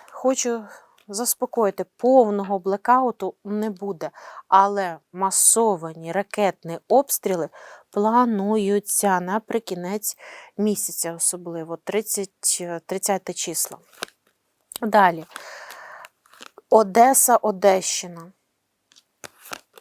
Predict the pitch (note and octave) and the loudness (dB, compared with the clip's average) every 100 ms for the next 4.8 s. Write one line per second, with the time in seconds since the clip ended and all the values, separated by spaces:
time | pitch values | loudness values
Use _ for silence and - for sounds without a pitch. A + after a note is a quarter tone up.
0 | - - - - - G#3 - - F#3+ F3+ | -20 -16 -14 -4 2 2 2 -4 -4 -8
1 | E3+ F#3 _ _ F#3 G#3 G3+ F3+ F3 - | -10 -16 _ _ -2 0 0 -2 0 -2
2 | F#3 E3+ E3 D#3 _ - - - - - | -2 -10 -16 -20 _ -14 -14 -14 -16 -12
3 | - - - - - - - _ _ _ | -12 -14 -18 -20 -18 -20 -20 _ _ _
4 | - A#3 A#3 F#3+ G3 - - | -4 0 0 0 -2 -4 -6